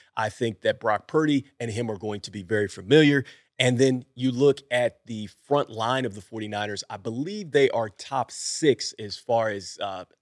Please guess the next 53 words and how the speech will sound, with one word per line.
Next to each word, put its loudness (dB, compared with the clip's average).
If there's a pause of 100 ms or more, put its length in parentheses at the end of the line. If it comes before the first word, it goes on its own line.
(140)
not 2
allowing -8
sacks. -6
So 0 (260)
that's 6
gonna 8
be 4
interesting. -6 (140)
I -8
think -6
that -2
the -14
defense 0
slightly 2 (320)
on -4
the -2
front 2
line -2
is -6
a -6
little -6
bit -8
better 2
than -8
their -8
offensive 0
line. -8
I -10
know -10
you -6
have -2
Trent -6
Williams 2
and -14
those -12
guys -10
out -4
there, -4
but, -4 (380)
uh, -2
that's 4
gonna 0
be -6
critical. -12
So -12
I 0
think -2
that -6
that 4
is -4
point -6
number -12
two 2